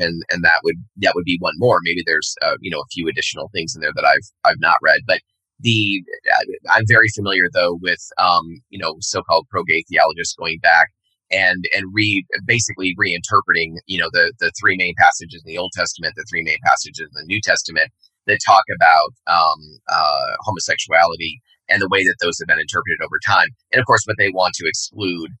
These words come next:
uh, you know, it, those are always, basically those are about temple prostitution. Those are about,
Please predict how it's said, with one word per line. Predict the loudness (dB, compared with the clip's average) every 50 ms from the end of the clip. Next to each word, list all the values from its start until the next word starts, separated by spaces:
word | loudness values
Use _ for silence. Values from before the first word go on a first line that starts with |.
| _ _ _ _ _
uh, | 4 4 6 4 4 0
you | -4
know, | -2 -2
it, | -2 -2 -2 -4 -6 -8
those | -6 -6 -4 -4 -4 -2
are | 2 2
always, | 2 2 2 -2 -4 -6 -10 -16 -20 -20 -20 _ -20 -20 -20 -10 -6
basically | -4 -4 -4 -4 -6 -10 -10 -8
those | -6 -6 -8
are | 0
about | 4 4 4 4 2
temple | -4 -10 -10 -12 -6 -2
prostitution. | -2 -2 -2 -4 -6 -4 -2 -2 0 0 0 0 0 -2 -4 -12 _ _ _ _ _ -2
Those | 0 0 0 2
are | 2 2
about, | 6 6 8 8 8 6 4 0